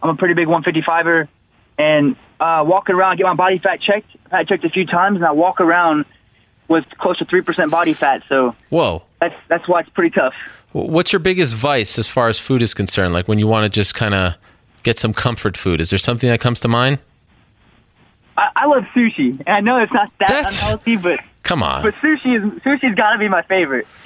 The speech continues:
Speaker 2: Sushi is not a vice. If that's, if that's your biggest vice, then I'm in big trouble.
Speaker 1: <laughs> That's funny.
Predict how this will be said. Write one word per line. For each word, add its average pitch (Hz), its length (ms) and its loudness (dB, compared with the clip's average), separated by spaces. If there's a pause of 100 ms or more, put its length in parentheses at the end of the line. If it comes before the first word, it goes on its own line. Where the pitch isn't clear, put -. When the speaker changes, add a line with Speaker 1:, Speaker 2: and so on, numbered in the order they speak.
(200)
Speaker 2:
Sushi - 500 0
is 104 120 0
not 92 160 0
a 87 60 -2
vice. 110 420 0
If - 140 -2
that's, 214 320 0
if - 180 -2
that's - 260 -2
your 180 80 0
biggest 156 320 0
vice, 127 460 0
then 113 180 0
I'm 135 180 2
in 117 100 2
big 120 160 0
trouble. 92 440 -2 (1120)
Speaker 1:
<laughs> - 0 - (960)
That's 185 240 -2
funny. 175 320 0